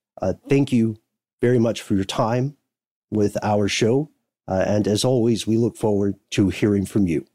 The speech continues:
And so, speaking of the most important part of the show, you, specifically you, listening today, tonight, wherever you're at, uh, we like to take some time every week, uh, to share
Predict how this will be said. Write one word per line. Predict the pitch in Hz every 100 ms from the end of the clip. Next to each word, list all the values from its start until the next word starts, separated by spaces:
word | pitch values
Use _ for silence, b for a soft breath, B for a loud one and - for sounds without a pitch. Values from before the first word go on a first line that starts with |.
| _ _ _ _
And | - 120
so, | 120 - 160 160 127 - _ _ _ _ _ - _
speaking | - - - 170 170 131
of | 123 123
the | 131
most | 117 123 -
important | 101 95 123 113 117
part | - 107
of | 101
the | 95
show, | - 113 107 127 - _ _
you, | - 107 101 90 - -
specifically | - - 107 123 101 110 113
you, | 104 101 107 -
listening | 90 107 - 113 113
today, | 147 101 92 87 135 165 _ -
tonight, | - 92 92 123 - -
wherever | 95 98 104
you're | 90
at, | 85 127 - B B B B
uh, | 107 107 104
we | - 90 107 127 151
like | 147 107 127 135
to | 143
take | 127 123 110
some | - 170
time | - 87 90 131 - _
every | - 101 143 160
week, | 98 98 110 - b b b
uh, | 90 90
to | - 110 110 69
share | - - 208 208 110 147